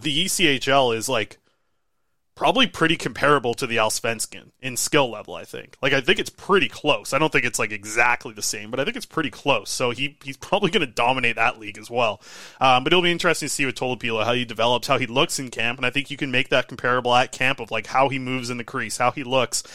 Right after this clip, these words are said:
Uh, he'll probably get a, you know, a double training camp 'cause he'll probably be with Vancouver for main camp and then Abbotsford as well for their training camp.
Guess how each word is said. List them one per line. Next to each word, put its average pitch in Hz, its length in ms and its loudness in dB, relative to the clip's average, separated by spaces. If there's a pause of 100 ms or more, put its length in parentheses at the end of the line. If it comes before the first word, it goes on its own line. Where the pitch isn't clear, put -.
(220)
Uh, 113 140 0
he'll 131 100 0
probably 143 260 2
get 139 140 2
a, 120 140 -8 (180)
you 131 100 -6
know, 120 80 0
a 117 40 -2
double 131 280 2
training 127 300 0
camp 120 240 -2
'cause - 100 -12
he'll 131 100 -4
probably 127 240 2
be 123 100 -4
with 123 140 -4
Vancouver 123 420 -4
for 117 80 -10
main 123 240 0
camp 139 280 0
and 127 80 -8
then 120 100 -4
Abbotsford 123 440 -2
as 117 100 -8
well 120 160 -2
for - 120 -10
their 127 160 2
training 107 300 -10
camp. 113 300 -2